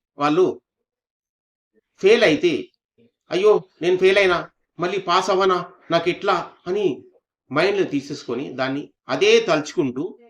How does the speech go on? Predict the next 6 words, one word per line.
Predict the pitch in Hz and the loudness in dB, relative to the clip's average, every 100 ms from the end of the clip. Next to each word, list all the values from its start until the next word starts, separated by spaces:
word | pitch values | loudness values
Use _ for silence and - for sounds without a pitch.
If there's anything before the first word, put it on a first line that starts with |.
| _ _ _ _ _ | _ _ _ _ _
జీవితాన్ని | 131 156 147 143 | -4 -2 -2 -4
పాడు | 120 120 | -4 -6
చేసుకుంటున్నాం. | 117 104 - 92 90 - _ 247 247 _ 226 247 _ _ _ _ _ 175 | -6 -10 -14 -16 -16 -20 _ _ _ _ _ _ _ _ _ _ _ -2
ఇంకోటి, | 214 208 156 113 - _ _ _ _ - - _ _ | 2 2 2 -4 -12 _ _ _ _ -20 -20 _ _
ఉద్యోగం | 185 175 269 226 170 | -4 0 0 0 -2
చేసేవాళ్ళు, | 151 160 123 117 92 | -4 -4 -4 -4 -8